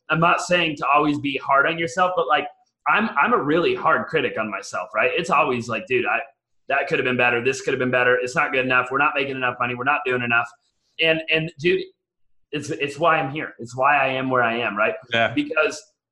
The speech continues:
Speaker 1: because I never settle down. It's never like, "Oh, we achieved it. We're good. We're, we, we can just chill." It's just
Speaker 2: Yeah.
Speaker 1: never, it's never gonna happen. You know?
Speaker 2: Yeah.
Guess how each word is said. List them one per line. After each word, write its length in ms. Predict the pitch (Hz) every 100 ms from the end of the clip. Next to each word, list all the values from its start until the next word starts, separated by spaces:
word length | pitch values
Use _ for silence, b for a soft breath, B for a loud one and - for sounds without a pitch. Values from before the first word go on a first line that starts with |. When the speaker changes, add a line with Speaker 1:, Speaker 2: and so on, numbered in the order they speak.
| -
Speaker 1:
because 320 | 143 151 151
I 100 | 143
never 460 | 131 135 151 156 156
settle 360 | - 165 147
down. 300 | 127 131 117
It's 180 | 98 -
never 300 | 135 143 139
like, 220 | 127 123 117
"Oh, 260 | 131 113 107
we 140 | 120
achieved 360 | 117 135 113 95
it. 120 | -
We're 140 | 117
good. 220 | 117 113 95
We're, 200 | 107 101
we, 160 | 113 113
we 100 | 117
can 120 | 113
just 180 | 110 -
chill." 140 | - 113 85 - _
It's 160 | 120 123
just 240 | 117 -
Speaker 2:
Yeah. 80 | 131
Speaker 1:
never, 220 | 131 127 -
it's 160 | 120 -
never 140 | 127
gonna 140 | 123 113
happen. 260 | 123 - - _ -
You 120 | 110
know? 60 | 120
Speaker 2:
Yeah. 180 | 113